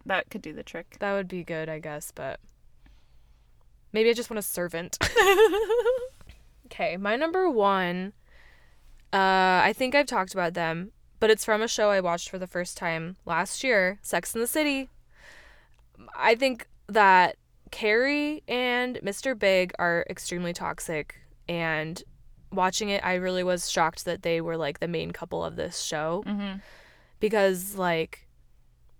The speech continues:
Speaker 2: they, just, like, talking about com-, couples with horrible communication, like, she would try to communicate with him, and, I mean, these are, like, grown adults, too. Like,
Speaker 1: Mm-hmm.
Speaker 2: sh-,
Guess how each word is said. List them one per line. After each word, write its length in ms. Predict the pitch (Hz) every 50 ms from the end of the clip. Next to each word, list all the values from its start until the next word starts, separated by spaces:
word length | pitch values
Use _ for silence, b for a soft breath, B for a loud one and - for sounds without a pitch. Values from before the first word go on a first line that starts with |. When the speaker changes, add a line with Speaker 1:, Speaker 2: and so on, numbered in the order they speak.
| - - - - _ -
Speaker 2:
they, 300 | 220 254 269 - - 233
just, 240 | 240 294 285 - 302
like, 140 | 294 277 -
talking 360 | 277 262 254 262 302 311 311
about 320 | 277 254 226 208 202 -
com-, 140 | - 240 - _ -
couples 300 | - - 208 - 208 196
with 120 | 214 208 190
horrible 280 | 190 185 180 170 185 185
communication, 920 | - 202 190 185 180 175 - 185 165 165 - - 202 196 196 202 220 240 - b b b b b b b b b
like, 140 | - 202 190
she 240 | - - - 208 208
would 260 | 214 208 190 - - _ - - - - -
try 220 | - 196 190 190
to 80 | 202 208
communicate 460 | - 220 214 214 208 208 220 214 202
with 120 | 208 214
him, 340 | 220 220 208 208 208 220 - - -
and, 240 | 202 190 190 - - - - - - - - -
I 100 | 247 285
mean, 180 | 311 330 320
these 160 | 339 359 359
are, 80 | 427 480 494 466
like, 100 | 330 226
grown 340 | - 202 208 190 196 202
adults, 540 | 196 185 175 170 147 - - - - - -
too. 340 | - - 170 170 156 143 - - -
Like, 180 | 202 202 190
Speaker 1:
Mm-hmm. 280 | 190 185 175 180 180 -
Speaker 2:
sh-, 160 | - -